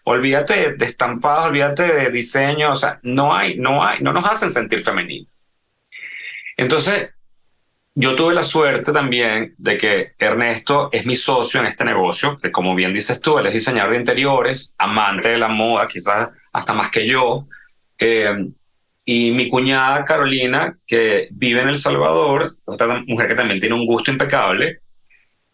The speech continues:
Y la apuesta mía, porque me habían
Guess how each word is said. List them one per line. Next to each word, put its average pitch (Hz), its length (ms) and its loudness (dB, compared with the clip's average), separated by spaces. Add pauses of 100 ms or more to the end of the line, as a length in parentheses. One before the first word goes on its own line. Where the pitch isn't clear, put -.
(1080)
Y 175 100 2
la 175 120 4
apuesta 233 460 0
mía, 180 540 0 (400)
porque 143 240 0
me 139 100 2
habían 139 720 0